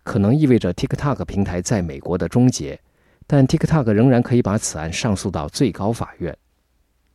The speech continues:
日前，尽管美国后任总统川普提名的国防部长人选赫格塞斯遭到质疑，但川普并没有放弃他。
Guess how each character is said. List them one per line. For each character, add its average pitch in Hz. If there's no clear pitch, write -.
日 120
前， 82
尽 165
管 160
美 120
国 120
后 156
任 120
总 113
统 87
川 135
普 90
提 107
名 107
的 98
国 113
防 -
部 143
长 80
人 90
选 90
赫 110
格 101
塞 101
斯 107
遭 120
到 98
质 120
疑， 80
但 139
川 160
普 92
并 123
没 87
有 82
放 113
弃 -
他。 -